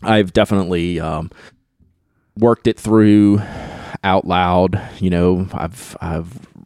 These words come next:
recorded myself. I've given the presentation, you know, several times to, uh, Toby, my dog. Um, he's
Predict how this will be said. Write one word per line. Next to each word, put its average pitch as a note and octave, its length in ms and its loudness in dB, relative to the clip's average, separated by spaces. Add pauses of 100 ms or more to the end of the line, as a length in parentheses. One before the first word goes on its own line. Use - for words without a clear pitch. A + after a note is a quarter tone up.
(280)
recorded G2 420 -6
myself. E2 680 -4
I've - 640 -10
given F2 220 -6
the D#2+ 60 -8
presentation, D#2 840 -8 (460)
you D#2 80 -12
know, C#2+ 160 -8
several D2+ 300 -6
times D2 520 -8
to, D2 220 -6
uh, B1 180 -8
Toby, D#2+ 340 -6
my D2+ 160 -8
dog. D2+ 520 -6 (300)
Um, E2 240 -12
he's - 220 -12